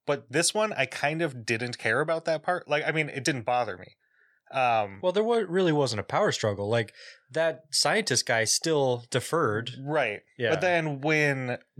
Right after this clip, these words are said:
Speaker 1: Dutch guy showed up,
Speaker 2: Oh,
Speaker 1: who was,
Speaker 2: yeah.
Speaker 1: like, the money? I don't know what he was.
Speaker 2: He was, he, it seemed like he was a third party um, quality guy. Like, he was
Speaker 1: <laughs>
Speaker 2: supposed to walk around and tell them that they're doing things wrong.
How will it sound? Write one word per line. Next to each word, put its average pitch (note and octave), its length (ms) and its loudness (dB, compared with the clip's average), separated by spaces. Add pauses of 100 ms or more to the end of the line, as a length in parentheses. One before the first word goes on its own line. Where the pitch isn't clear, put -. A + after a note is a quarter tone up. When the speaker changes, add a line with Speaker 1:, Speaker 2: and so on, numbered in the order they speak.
(100)
Speaker 1:
Dutch - 340 0
guy G#2+ 220 2
showed G#2 300 2
up, G#2 200 4
Speaker 2:
Oh, A#2+ 320 2
Speaker 1:
who D#3+ 60 2
was, C3 140 2
Speaker 2:
yeah. C3 200 0
Speaker 1:
like, A2 100 -6
the A#2+ 80 2
money? B2 420 -2 (200)
I C#3+ 80 2
don't D#3+ 100 2
know D#3 80 2
what B2+ 300 0
he B2 120 -2
was. G2+ 440 -2
Speaker 2:
He F#3+ 240 -2
was, A3 360 2
he, F#3+ 300 -4 (320)
it F3 180 0
seemed A3 380 0
like F#3 220 0
he F#3 100 -2
was E3 200 2
a D3 80 2
third E3+ 500 0
party D3 760 0 (380)
um, A2 540 0 (240)
quality A2 800 -2
guy. F#2 460 -2
Like, A#2 180 -2
he D#3 140 0
was D3 140 2
Speaker 1:
<laughs> - 20 0
Speaker 2:
supposed D3+ 220 0
to D3+ 80 0
walk C3+ 300 0
around B2 300 2
and A2 100 -4
tell C3+ 240 0
them B2+ 240 0
that A2+ 140 0
they're A#2 100 -2
doing A2+ 320 -2
things C#3+ 280 -2
wrong. D#3 320 0